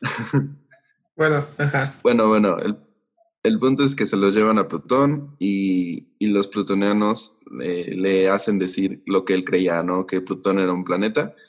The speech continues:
Speaker 1: Y a él se le empieza a subir el ego porque todos lo admiran, de que él está diciendo que su planeta, bueno, que el lugar donde ellos viven sí es un planeta.
Speaker 2: Ujú. En efecto.
Speaker 1: Y en eso,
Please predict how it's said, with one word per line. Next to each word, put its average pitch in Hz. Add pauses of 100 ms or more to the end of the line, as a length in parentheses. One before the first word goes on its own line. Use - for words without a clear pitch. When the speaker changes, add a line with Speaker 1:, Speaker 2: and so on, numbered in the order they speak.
(140)
Speaker 1:
Y 101
a 104
él 101
se 117
le 98
empieza 92
a -
subir 90
el 95
ego 131
porque -
todos 101
lo 92
admiran, 90 (180)
de -
que 87
él 101
está 95
diciendo 98
que 107
su 98
planeta, 90 (140)
bueno, 107
que 90
el 92
lugar 95
donde 101
ellos 104
viven 110
sí -
es -
un 71
planeta. 90 (1080)
Speaker 2:
Ujú. 139 (1800)
En 143
efecto. 143
Speaker 1:
Y 117
en 120
eso, 123